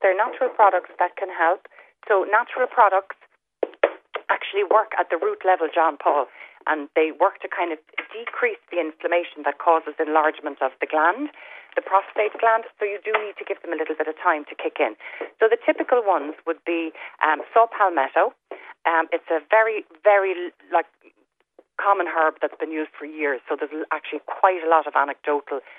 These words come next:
and other research behind it. And you'd want to be taking that for at least two to three months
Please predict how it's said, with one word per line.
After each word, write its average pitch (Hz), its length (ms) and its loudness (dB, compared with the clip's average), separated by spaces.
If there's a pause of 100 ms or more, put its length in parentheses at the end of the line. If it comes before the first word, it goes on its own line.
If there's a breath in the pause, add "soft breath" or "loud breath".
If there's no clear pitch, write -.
(180 loud breath)
and 147 160 -2
other 139 160 -2
research 135 560 -6
behind 127 400 -6
it. 101 160 -8 (400 loud breath)
And 147 80 0
you'd 165 160 -4
want 202 240 4
to - 80 -20
be 214 80 -4
taking 170 480 0
that 151 160 0
for - 160 0
at - 160 -8
least 175 400 -8 (720)
two 170 80 0
to - 160 -10
three 156 160 -2
months 135 240 -6